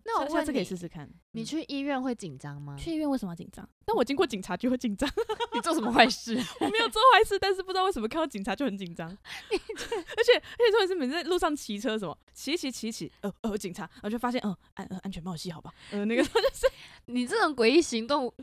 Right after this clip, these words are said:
Speaker 1: 就是那种诡异的举动，我觉得警察反而会拦你嘛。“哎，小姐，小姐。”
Speaker 2: 哎，但是我从来没有被人家就是看过驾照。而且即便就是那种
Speaker 1: 是不是你长得就是很老，就是不会被发现？<laughs>
Speaker 2: 好，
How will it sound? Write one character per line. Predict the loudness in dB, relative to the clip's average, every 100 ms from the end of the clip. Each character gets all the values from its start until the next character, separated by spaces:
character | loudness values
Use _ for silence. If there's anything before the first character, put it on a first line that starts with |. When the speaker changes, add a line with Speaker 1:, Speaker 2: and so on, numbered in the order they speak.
| -10 -8
Speaker 1:
就 | 0
是 | 0
那 | 2
种 | 0
诡 | 2 2
异 |
的 | 2
举 | -2 -6
动， | -4 -2
我 |
觉 | 0
得 | 0
警 | 0 0
察 | 0 0
反 | 0
而 | 6
会 | 6 6
拦 | 4 2
你 | -2 -2
嘛。 | -2
“哎， | 0
小 | 2 4
姐， | 4 2 -2 -16 _ _
小 | 0
姐。” | 4 2 2
Speaker 2:
哎， | -4
但 | -4 -2
是 | -2
我 | -4
从 | -4
来 | -6
没 | -4
有 | -4
被 | -2 -4
人 | -4 -6
家 | -8 -10 _
就 | -12
是 | -10 -10 -10
看 | -12 -10
过 | -10
驾 | -10 -14 -14
照。 | -18 -18 -20 _ _ _ _ _ _ _
而 | -8
且 |
即 | -8 -10 -4
便 | -4 -2
就 |
是 | -4 -2
那 |
种 | -2
Speaker 1:
是 | -2
不 | -2
是 | 0
你 | -2
长 | -2 -4
得 | -4
就 | -4
是 | -2
很 | -2 -2 -2
老， | -4 -6
就 | -6
是 | -6
不 | -2 -2
会 | 0
被 | -2
发 | -4 -4 -4
现？ | -6 -10 -12 -8 -8 -10 -20 -14
<laughs> | -10 -10 _ -20
Speaker 2:
好， | -18 -18 -18